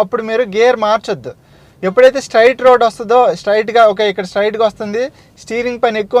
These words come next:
మేనేజ్ చేయక్కర్లేదు అనేటప్పుడు గేర్ ఇంక్రీజ్ చేసుకోండి. కొద్ది రోజులు ఈ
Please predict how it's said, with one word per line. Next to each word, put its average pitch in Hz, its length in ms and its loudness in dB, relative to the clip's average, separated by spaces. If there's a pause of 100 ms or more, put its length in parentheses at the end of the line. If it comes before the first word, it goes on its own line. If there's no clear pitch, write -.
(140)
మేనేజ్ 220 360 -2
చేయక్కర్లేదు 226 520 0
అనేటప్పుడు 214 420 -2
గేర్ 233 240 2
ఇంక్రీజ్ 214 320 -10
చేసుకోండి. 139 440 -8 (460)
కొద్ది 214 240 0
రోజులు 262 240 4 (120)
ఈ - 20 -4